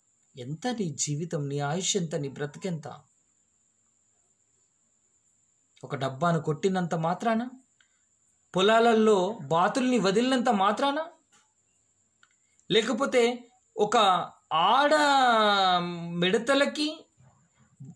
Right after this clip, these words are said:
అవి వచ్చి దాడి చేయడానికి వచ్చినటువంటి మిడతలకి, మగ మిడతలని నువ్వు స్టెరిలైజ్ చేసి, ఒక నెగిటివ్ ఇంజెక్షన్ ఇచ్చి, ఒక విష-, విషపు, విషకారక ఇంజెక్షన్ ఇచ్చి, వాటి రెండింటిని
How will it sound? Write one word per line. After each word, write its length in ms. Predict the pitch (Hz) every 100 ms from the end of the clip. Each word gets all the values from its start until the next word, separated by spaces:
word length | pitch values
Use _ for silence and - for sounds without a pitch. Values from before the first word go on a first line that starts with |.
| -
అవి 320 | 190 202 226 220
వచ్చి 380 | 196 214 254
దాడి 420 | 269 165 196 240 294
చేయడానికి 460 | 330 302 294 269
వచ్చినటువంటి 560 | 269 240 254 226 220 208
మిడతలకి, 680 | 190 202 247 277 247 294 - - -
మగ 260 | 170 190
మిడతలని 920 | 262 277 302 359 359 339 302 262 262 - _ _ 180
నువ్వు 160 | 220
స్టెరిలైజ్ 640 | 233 - 240 285 311 262 277
చేసి, 500 | 302 294 254 170 -
ఒక 140 | 175 214
నెగిటివ్ 500 | 202 202 233 285 220
ఇంజెక్షన్ 580 | 196 240 311 294 269
ఇచ్చి, 520 | 247 - 277 214 143 - _ _ _ _ _ _ _ _ _ -
ఒక 120 | 147
విష-, 400 | 151 165 247 240 - -
విషపు, 680 | 160 190 247 247 220 147 - _ _ 147
విషకారక 600 | 151 233 233 220 262 254
ఇంజెక్షన్ 440 | 220 269 - 247
ఇచ్చి, 420 | 233 - 269 262 - - 139
వాటి 340 | 190 233 254
రెండింటిని 840 | 214 233 262 330 320 302 254 254